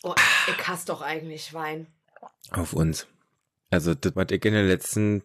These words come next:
Speaker 2: fünf Tagen gemacht hab, das, dafür hätt's, glaub ich, zehn Leute gebraucht.
Speaker 1: Na, du hast ja einen brutalsten Marathon hinter dir.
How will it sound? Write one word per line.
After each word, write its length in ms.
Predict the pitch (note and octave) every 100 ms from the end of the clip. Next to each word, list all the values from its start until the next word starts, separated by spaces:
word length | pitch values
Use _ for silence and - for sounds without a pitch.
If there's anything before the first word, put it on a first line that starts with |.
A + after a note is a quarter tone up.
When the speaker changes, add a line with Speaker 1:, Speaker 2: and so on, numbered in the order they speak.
| _
Speaker 2:
fünf 300 | - G2+ F#2+
Tagen 300 | G2+ F#2 G2
gemacht 320 | F#2+ F#2 -
hab, 160 | G2+ -
das, 140 | F2+ -
dafür 280 | F#2 - F2+
hätt's, 180 | E2+
glaub 160 | - F#2
ich, 140 | F#2+
zehn 160 | - G2+
Leute 320 | F#2 F2 G2
gebraucht. 360 | F#2 D#2+ D#2+ E2
Speaker 1:
Na, 40 |
du 160 | D#3 F3+
hast 180 | A3 B3
ja 40 |
einen 80 | G#3
brutalsten 640 | E3 F#3+ A3 C4+ D4+ C#4
Marathon 460 | C#4 D4 B3+ F3 D3+
hinter 260 | D3+ D3 D#3
dir. 240 | D#3 D#3+